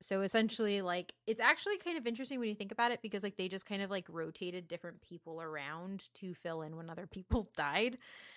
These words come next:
um, which I think is just interesting overall because of how long this has been going on. Um, Oz continued performing until his retirement from puppeteering in two thousand.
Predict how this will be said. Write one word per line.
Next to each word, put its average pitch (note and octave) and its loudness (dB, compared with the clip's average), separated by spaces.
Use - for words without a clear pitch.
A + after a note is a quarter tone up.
um, F#3 6
which F#3+ -2
I F3+ 0
think F3+ -6
is F3+ 2
just F#3 0
interesting G3 4
overall E3+ 8
because E3+ 0
of D#3 -2
how E3 2
long E3 2
this E3+ -2
has E3 0
been E3+ 0
going D#3+ 0
on. F3 2
Um, F#3 8
Oz G3+ 10
continued G#3+ 4
performing F#3+ 2
until F#3 2
his E3+ 2
retirement F3 2
from F#3 2
puppeteering E3+ 0
in E3+ -2
two F3+ -2
thousand. A3 2